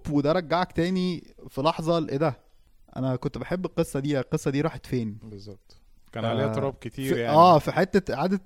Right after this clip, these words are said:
Speaker 1: الاستكشاف دي،
Speaker 2: مم.
Speaker 1: آه، يعني دي، دي حاجة، دي حاجة ظريفة جدًا. الواحد يبقى بيركز مع نفسه في الحاجات اللي هو بيعملها كل يوم، فيقدر ي-، يفهم هو بيحب إيه وما بيحبش إيه.
Speaker 2: بالظبط.
Speaker 1: آه، يعني ما تستهينش بأي حاجة أنت بتبقى exposed ليها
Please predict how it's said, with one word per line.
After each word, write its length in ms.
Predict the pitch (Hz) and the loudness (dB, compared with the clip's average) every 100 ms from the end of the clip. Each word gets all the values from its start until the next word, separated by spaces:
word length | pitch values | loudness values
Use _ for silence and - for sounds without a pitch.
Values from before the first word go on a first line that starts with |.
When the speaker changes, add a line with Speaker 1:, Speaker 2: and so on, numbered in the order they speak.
| 165 | -2
Speaker 1:
الاستكشاف 800 | 147 135 - 135 - 170 190 | -2 -4 -8 -10 -4 -2 -2
دي، 240 | 131 151 226 | -4 -8 -10
Speaker 2:
مم. 60 | - 104 104 | -16 -20 -12
Speaker 1:
آه، 1160 | 113 117 113 110 107 107 104 - - - - - - | -6 -4 -4 -4 -6 -8 -12 -14 -14 -16 -18 -18 -14
يعني 260 | 110 117 | -8 -6
دي، 360 | 117 165 180 - - - | -4 -4 -6 -8 -16 -16
دي 180 | - | -10
حاجة، 220 | 156 175 165 | -4 -2 -2
دي 120 | 151 | -2
حاجة 140 | 190 | -2
ظريفة 300 | 185 - - | 0 -2 -2
جدًا. 160 | 170 180 | -2 -2
الواحد 220 | 165 180 | -2 -2
يبقى 180 | 151 123 | -2 -2
بيركز 480 | 120 123 170 - 135 | -2 -4 -4 -4 -4
مع 140 | 120 | -4
نفسه 280 | 120 156 - | -4 -6 -8
في 60 | - | -14
الحاجات 200 | 120 135 | -10 -6
اللي 120 | 151 | -2
هو 40 | |
بيعملها 260 | 147 120 147 | -2 -2 -4
كل 240 | - 147 | -4 -4
يوم، 200 | 123 147 | -2 -4
فيقدر 380 | 160 110 135 139 | -4 -6 -4 -6
ي-، 320 | 117 107 107 - | -6 -8 -12 -12
يفهم 540 | 139 147 123 113 104 123 127 - - - _ - | -8 -6 -6 -6 -8 -12 -18 -20 -20 -20 _ -8
هو 40 | |
بيحب 260 | 117 143 139 | -6 -6 -6
إيه 80 | 135 | -4
وما 100 | 139 | -4
بيحبش 360 | 113 131 - | -6 -8 -6
إيه. 120 | 113 117 - - | -6 -8 -16 -20
Speaker 2:
بالظبط. 160 | 110 107 117 - _ - - - | -18 -18 -20 -20 _ -20 -16 -6
Speaker 1:
آه، 240 | 113 113 | -2 -2
يعني 180 | 117 131 | 2 2
ما 80 | 139 | 2
تستهينش 460 | - 135 170 - | 2 2 2 4
بأي 300 | 156 156 185 | 4 4 4
حاجة 520 | - 156 175 170 147 143 | 2 -2 -2 -2 0 -2
أنت 120 | 156 | -4
بتبقى 340 | - 131 - | -4 -8 -8
exposed 560 | - - 147 160 120 113 | -10 -2 4 4 2 -8
ليها 240 | 147 170 | -4 -4